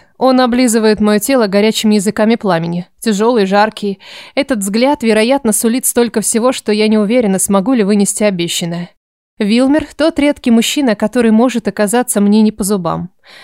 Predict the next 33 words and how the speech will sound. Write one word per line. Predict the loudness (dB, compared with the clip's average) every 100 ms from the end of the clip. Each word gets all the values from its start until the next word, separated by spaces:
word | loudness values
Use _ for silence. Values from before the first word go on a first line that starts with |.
| -4
А | 0
ведь | 0 0
я | 0
считала | 0 -2 0 0
его | 0 0
щеночком. | -2 -2 -2 -4 -2 2
О | 4
нет, | 4 2 2 -2 -12 -20 -14
теперь | -6 -2 0
я | 0
понимаю, | 2 2 4 2
что | 0 0 2
он | 2
как | 0 0
минимум | 2 4 2 2
питбуль | 0 -2 -2 -2 -4 -8 -4
или | 0 2
волк. | 2 -2 -2 -6 -16 -20 -14 -4
Голодный, | 0 4 4 2 2 0 -2 -4
агрессивный, | -2 0 0 0 0 2 2 2
жесткий. | 2 0 0 -4 -4 -4 -8 -20 -6
После | -2 0 0
таких | 0 0 2
мужчин | 2 2 0
выживают | 0 0 2 2 0
не | -2
все | 0 -2
женщины. | 0 0 -2 -6 -8 -10 _ _ _ _ _ _ _
«А | -4
как | -2 -2 0
я | 2
могу | 2 0
быть?» | -4 -6 -10